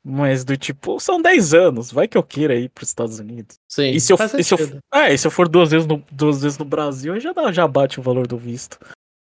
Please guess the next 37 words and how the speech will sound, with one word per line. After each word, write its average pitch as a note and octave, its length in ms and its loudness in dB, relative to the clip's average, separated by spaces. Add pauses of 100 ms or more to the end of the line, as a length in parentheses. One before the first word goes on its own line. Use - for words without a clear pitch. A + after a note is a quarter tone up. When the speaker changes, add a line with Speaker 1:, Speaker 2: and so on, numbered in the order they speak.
(180)
Speaker 1:
Ah, B2 340 -2
a - 60 -4
questão F#4 400 4
é, A2 140 2 (360)
a G#3 60 0
gente F4 160 2
tá B4 100 6
no G#4+ 120 6
Japão, D3 420 2 (220)
né? A#2+ 240 -12 (260)
Guerra G3+ 380 0
da B3+ 80 2
Rússia, D4+ 420 4
os F#4 80 0
aviões C4 300 2
começam C#4 320 0
a - 20 4
ir - 20 4
lá A3 120 4
pra G4+ 160 2
baixo, A#2+ 340 -2
né? C#3+ 120 -20 (140)
É. - 160 -12 (360)
Se - 100 -8
você A3 220 0
for G4+ 160 2
no A#3 100 0
sentido, F3 500 -2
aí F#3+ 80 6
depois, A3 580 0
é, D3+ 220 0
tem C#3+ 280 -6
guerra C#3 260 0
no, C3+ 240 -6
no, C#3 220 -18 (120)
no, A2+ 360 -12
no, - 120 -20